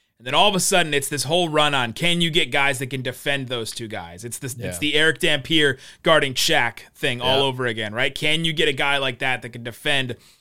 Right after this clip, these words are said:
Speaker 1: one of these two guys? And the Mavs are gonna be a team that definitely needs somebody like that. And so who do they go out and get? Who do they try and find somebody? If the Mavericks get destroyed by Jokic in the first round, s-, like,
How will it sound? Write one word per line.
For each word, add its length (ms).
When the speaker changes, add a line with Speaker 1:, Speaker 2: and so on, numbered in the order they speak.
Speaker 1:
one 140
of 40
these 140
two 120
guys? 380
And 60
the 140
Mavs 220
are 60
gonna 140
be 100
a 60
team 300
that 180
definitely 320
needs 260
somebody 280
like 180
that. 200
And 100
so 120
who 140
do 60
they 100
go 140
out 160
and 100
get? 240
Who 80
do 120
they 220
try 140
and 80
find 180
somebody? 140
If 60
the 60
Mavericks 360
get 140
destroyed 720
by 160
Jokic 400
in 40
the 60
first 320
round, 220
s-, 260
like, 200